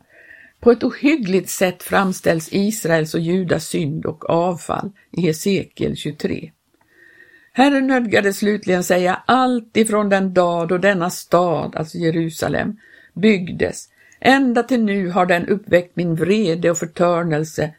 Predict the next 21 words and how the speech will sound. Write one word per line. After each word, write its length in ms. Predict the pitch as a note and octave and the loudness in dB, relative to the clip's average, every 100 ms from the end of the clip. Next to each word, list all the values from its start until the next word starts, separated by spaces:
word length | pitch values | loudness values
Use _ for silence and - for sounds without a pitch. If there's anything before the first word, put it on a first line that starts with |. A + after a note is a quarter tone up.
| _ | _
så 160 | - | 0
att 140 | G3+ G3+ | 2 4
jag 120 | G3+ | 2
måste 400 | A3 A3+ - E3+ | 0 -4 -8 -4
förkasta 580 | E3+ - F3 E3 - E3+ | -4 0 0 0 -6 0
den 320 | F3 D3+ D3 | 0 0 -6
från 240 | - D3 | -6 -4
mitt 220 | C#3+ C#3+ - | -4 -4 -4
ansikte." 880 | D#3+ E3+ C#3 - - - _ - - _ _ _ _ _ _ _ _ _ _ _ _ _ _ _ - | -2 -2 -8 -8 -10 -12 _ -16 -16 _ _ _ _ _ _ _ _ _ _ _ _ _ _ _ 2
Då 100 | C4+ | 4
Gud 260 | D#4 D#4+ | 4 2
syftade 500 | - C4+ - - G3+ | 0 -2 2 2 2
till 220 | G3 G3 | 2 0
avskildhet 840 | F3 F#3+ G#3 G3+ D#3+ D#3+ E3+ E3+ E3 | 2 2 0 0 0 0 0 0 0
och 120 | E3 | 0
avgränsning 920 | E3 E3 G3 D#3 E3+ D#3 D#3+ - E3 | 2 0 0 0 0 -2 -6 -4 -2
i 60 | D#3 | 0
förhållande 540 | E3 F3 F#3 F3 F3 | 0 2 0 0 -2
till 120 | F3+ F#3+ | -2 0
andra 440 | G#3+ G3+ F#3+ C#4 | 0 -2 0 -2
folk, 300 | - E3+ D#3+ | 0 -2 -2